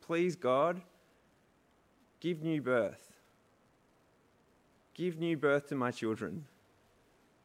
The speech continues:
to my friends. Please, may they be born from above.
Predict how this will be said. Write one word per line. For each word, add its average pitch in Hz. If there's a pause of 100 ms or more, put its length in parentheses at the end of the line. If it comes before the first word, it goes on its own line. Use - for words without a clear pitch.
(200)
to 135
my 123
friends. 101 (960)
Please, 117 (1000)
may 143
they 147
be 131
born 117
from 110
above. 95